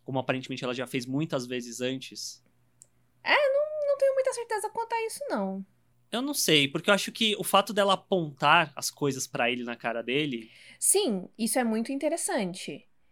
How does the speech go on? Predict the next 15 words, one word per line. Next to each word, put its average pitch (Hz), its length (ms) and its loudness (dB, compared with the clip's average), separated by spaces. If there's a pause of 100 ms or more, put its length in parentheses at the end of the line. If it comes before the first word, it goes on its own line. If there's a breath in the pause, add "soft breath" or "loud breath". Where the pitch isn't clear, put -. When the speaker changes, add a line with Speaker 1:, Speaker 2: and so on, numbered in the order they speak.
(420)
Speaker 2:
Mas 214 360 2
eu 220 80 0
não 226 140 -2
sei 220 260 -2
o 226 60 -8
quanto 220 1160 -4 (360)
ela 196 140 4
estaria 208 360 2
disposta 214 920 0
a 202 100 0
fazer 202 420 -2
isso 220 840 -4 (600)
fora 226 460 6
dali, 233 300 2
entendeu? 180 560 -6